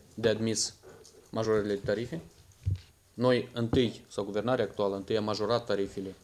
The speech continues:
și după aceasta, două luni de zile, încearcă să găsească care ar fi mecanismul.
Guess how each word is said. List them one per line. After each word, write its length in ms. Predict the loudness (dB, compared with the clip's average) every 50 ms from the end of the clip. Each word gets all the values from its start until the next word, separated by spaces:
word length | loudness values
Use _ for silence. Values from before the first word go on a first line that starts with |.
| _ _ -20 -20 -18 -14
și 80 | -8
după 160 | -8 0 0 2
aceasta, 460 | 4 6 6 6 6 4 4 2 2
două 280 | 4 4 4 4 4
luni 160 | 4 2 2 0
de 60 | 0
zile, 340 | 0 0 0 0 0 0 -2 -6 -14 -20 -20 -20 -10
încearcă 380 | -8 0 4 6 6 6 6 2
să 120 | -2 0
găsească 420 | 2 0 2 4 4 2 2 0 -2
care 220 | 0 2 2 2
ar 60 | 2
fi 120 | 0 -2 -4
mecanismul. 580 | -4 -4 -4 -4 -4 -4 -6 -8 -8 -10 -12